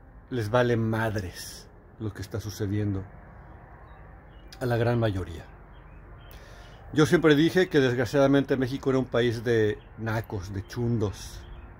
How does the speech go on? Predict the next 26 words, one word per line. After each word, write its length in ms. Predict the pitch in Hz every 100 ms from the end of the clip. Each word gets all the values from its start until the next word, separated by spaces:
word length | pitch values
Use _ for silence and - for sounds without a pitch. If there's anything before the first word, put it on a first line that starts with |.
| - - - - - 98
de 100 | 101
imbéciles. 960 | 98 101 104 98 104 92 - - - - - - - - - - - - - - - - - - - - - - - - -
Y 100 | -
sí, 340 | 110 165 202 180 - - 104
digan 260 | 139 143
lo 140 | 131 117
que 80 | -
quieran, 400 | 135 135 135 135 - - - - -
no 140 | 110 113
me 100 | 110
importa. 500 | - 104 98 104 - - - - - - - - - - - - - - -
Por 160 | 107 120
eso 200 | 117 110
me 100 | 98
fui, 240 | 117 117 - - -
por 140 | 101
eso 140 | 92
estoy 240 | - 95 90
aquí. 180 | - 101 92 - - - - - - - - - - - - -
Pero 180 | 139 143
hay 100 | 160
muchos 400 | 180 208 202 180
otros, 420 | 196 190 120 - -
millones 920 | 156 165 170 143 190 196 175 123 -
y 40 |
millones, 680 | 139 139 131 165 165 110 -